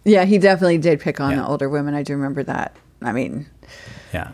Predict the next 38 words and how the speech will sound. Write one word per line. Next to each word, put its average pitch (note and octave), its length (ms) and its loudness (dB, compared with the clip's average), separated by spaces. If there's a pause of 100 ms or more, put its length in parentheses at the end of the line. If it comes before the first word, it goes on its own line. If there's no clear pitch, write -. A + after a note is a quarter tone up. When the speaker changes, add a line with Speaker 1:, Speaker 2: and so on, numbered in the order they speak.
Speaker 1:
some B3 200 2
of A#3+ 60 6
these F#3+ 200 2
challenges E3 500 2
are C#3 80 -4
just - 480 -6
nuts. E3+ 520 0
I, F3 100 6 (100)
and G3+ 160 4
I G3 160 2 (200)
love G#3 300 4
that A3 180 2
there's E3+ 200 -2
so - 140 -4
many E3 240 0
new F3 480 4
things. - 460 -10
They're F3+ 120 -2
doing G3 280 0
fun, F#3 640 2 (180)
new, F3 400 0
interesting D3 760 -4
challenges. - 960 -12 (260)
<laughs> G#3 80 2 (600)
Speaker 2:
Yeah, C#3 140 2
I - 20 4
have D#3 100 2
to - 100 -6
say - 140 0
I've D3 80 0
never G#2+ 240 2
seen A#2 240 0
the A#2 80 0
walking F#2+ 380 0
on G#2+ 100 0
the G#2+ 80 -2
blocks G#2+ 340 0
before. - 560 -10